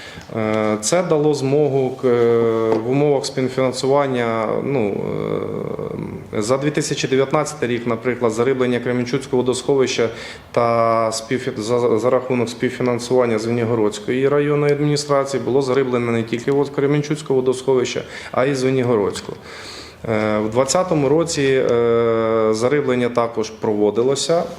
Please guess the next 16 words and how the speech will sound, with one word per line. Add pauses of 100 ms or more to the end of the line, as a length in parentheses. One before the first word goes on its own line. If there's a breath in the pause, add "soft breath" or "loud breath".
(120)
Е,
кошти
спрямо-,
спрямовано
на
відновлення
та
підтримання
сприятливого
гідрологічного,
е,
та
санітарного
сан-,
стану (300 loud breath)
водосховища.